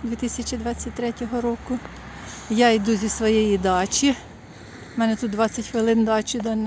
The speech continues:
до дачі. Всього-навсього часу. І вирішила пройти по своїй вулиці, на якій я живу. Вулиця Гірників. Полтавщ-, Полтавська область. Оце у нас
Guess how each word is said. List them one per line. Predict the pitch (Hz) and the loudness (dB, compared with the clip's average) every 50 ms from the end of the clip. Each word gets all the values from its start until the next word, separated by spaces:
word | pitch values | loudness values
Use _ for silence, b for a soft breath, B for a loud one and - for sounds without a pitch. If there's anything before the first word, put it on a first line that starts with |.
| 226 - | -6 -6
до | 247 233 240 233 | -4 -2 0 0
дачі. | 208 214 208 214 208 - - - 233 240 - - B B B B B B B B B - - | 0 0 -2 -2 -2 -4 -6 -6 -6 -10 -12 -18 B B B B B B B B B -18 -16
Всього-навсього | - - 233 208 220 214 214 220 214 - - 233 226 | -10 -6 -4 -2 0 0 0 0 -2 -4 -4 -4 -4
часу. | 220 - - 226 214 - - - 240 226 - B 220 B B B B - | -2 -4 -6 -6 -4 -6 -6 -4 -6 -6 -6 B -14 B B B B -6
І | 220 | -2
вирішила | 208 226 226 226 226 - - 233 220 220 214 | 0 0 0 0 -2 -2 0 2 2 2 2
пройти | - - 226 214 220 214 - - 247 262 277 262 - - | 0 0 0 0 0 -2 -2 -2 -2 -2 -2 -4 -6 -6
по | - 202 | -6 -4
своїй | - - 220 208 220 220 247 262 254 220 - | -4 -2 0 2 2 4 4 2 2 0 0
вулиці, | 233 247 233 220 196 - - 202 | -2 0 0 0 -2 -2 -2 -2
на | 185 196 | -2 -2
якій | 196 190 180 - - 233 220 | -2 -4 -4 -4 -2 -2 0
я | 214 202 196 | 0 0 -2
живу. | 180 - 220 208 190 165 165 175 175 - B B B B B B B B B B | -2 -2 -4 -4 -4 -4 -4 -6 -8 -8 B B B B B B B B B B
Вулиця | - 196 196 196 175 - - 196 | -6 -4 -2 -2 -2 -2 -2 0
Гірників. | 185 202 202 202 196 196 208 - - - 208 190 185 - - - B B B B B B B B B B B B - - - - - - - - - - | 0 0 0 0 0 -2 -2 -4 -6 -4 -4 -4 -4 -4 -8 -16 B B B B B B B B B B B B -20 -20 -20 -20 -20 -20 -20 -20 -14 -12
Полтавщ-, | 208 185 190 - 202 196 190 - - - - - | -10 -10 -6 -6 -6 -6 -6 -6 -8 -10 -10 -8
Полтавська | 208 190 180 - 202 - - - - | -8 -6 -4 -4 -4 -4 -4 -4 -2
область. | 208 196 196 180 185 190 202 190 - - - - - B B B B B B B B B B B B B B B B B B B B - - - - - - B B B B B B B B B B B B - - - | -2 0 0 0 -2 -2 -2 -4 -4 -6 -6 -8 -8 B B B B B B B B B B B B B B B B B B B B -20 -20 -20 -20 -20 -20 B B B B B B B B B B B B -20 -14 -12
Оце | 214 - - 226 208 | -12 -8 -4 -4 -2
у | 202 202 | -2 -2
нас | 196 196 208 - - | -2 -2 -4 -4 -6